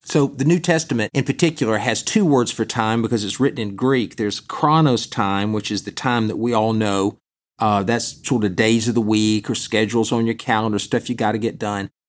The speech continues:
And then there's also another kind of time, which is a time within time, which is God's time. The Greek word for it in the Gospels is kairos time.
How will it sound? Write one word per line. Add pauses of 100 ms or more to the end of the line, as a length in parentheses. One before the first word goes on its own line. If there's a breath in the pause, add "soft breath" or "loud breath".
(220)
And
then
there's
also
another
kind
of
time,
which
is
a
time
within
time,
which
is
God's
time. (320)
The
Greek
word
for
it
in
the
Gospels
is
kairos
time.